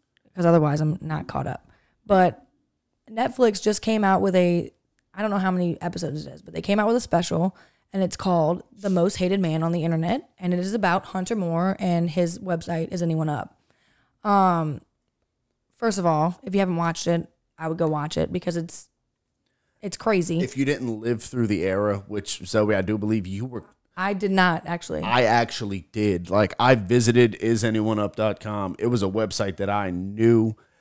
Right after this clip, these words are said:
Speaker 1: Right. I'm,
Speaker 2: And
Speaker 1: I'll be honest and say, I'm not old enough to have had a MySpace.
Speaker 2: So for all those people in my
Speaker 1: So
Speaker 2: generation who never saw is anyone up dot com,
Speaker 1: I would watch it.
Speaker 2: think about the dirty dot com, X-rated.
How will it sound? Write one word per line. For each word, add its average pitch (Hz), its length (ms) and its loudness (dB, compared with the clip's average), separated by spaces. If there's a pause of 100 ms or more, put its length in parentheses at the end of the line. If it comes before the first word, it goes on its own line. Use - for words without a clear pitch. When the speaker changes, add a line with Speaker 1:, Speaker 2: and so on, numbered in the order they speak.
(120)
Speaker 1:
Right. 160 260 -4 (200)
I'm, 196 180 2
Speaker 2:
And 117 340 2 (140)
Speaker 1:
I'll 220 160 -2
be 262 100 0
honest 226 200 -2
and 208 80 -6
say, 214 100 0
I'm 214 220 0
not 277 160 4
old 190 180 2
enough 165 380 -2
to - 120 -2
have 175 100 0
had 165 120 -2
a 156 40 -4
MySpace. 156 440 -8
Speaker 2:
So - 300 4
for - 100 2
all 156 200 10
those 160 200 8
people 135 340 2
in 95 60 2
my 95 140 2
Speaker 1:
So 104 40 2
Speaker 2:
generation 113 640 2
who 104 180 -4
never 92 440 -2
saw 101 300 2
is 101 240 -4
anyone 101 340 -2
up 101 160 -6
dot 92 220 -6
com, 107 340 -4 (300)
Speaker 1:
I 202 80 -16
would 180 100 -12
watch 156 160 -14
it. - 160 -20
Speaker 2:
think 139 220 2
about 127 340 4
the 107 100 2
dirty 104 420 2
dot 113 280 0
com, 156 480 -2 (720)
X-rated. 90 640 -2